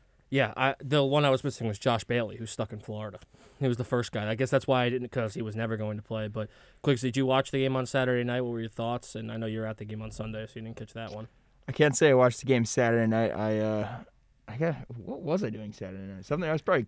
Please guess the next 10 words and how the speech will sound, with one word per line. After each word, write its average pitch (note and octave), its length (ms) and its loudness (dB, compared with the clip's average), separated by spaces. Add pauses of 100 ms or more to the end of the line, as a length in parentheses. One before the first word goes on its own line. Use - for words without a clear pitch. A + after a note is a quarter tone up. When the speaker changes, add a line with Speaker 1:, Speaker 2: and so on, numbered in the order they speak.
(100)
Speaker 2:
catching D3+ 280 2
up C3 100 0
on A2 140 2
sleep C3 340 0
from, G#2 220 -2
uh, F#2+ 220 -2 (440)
the, F#2+ 260 -2 (260)
the A2 80 -6
deprivation A#2+ 760 4
of G2 420 -4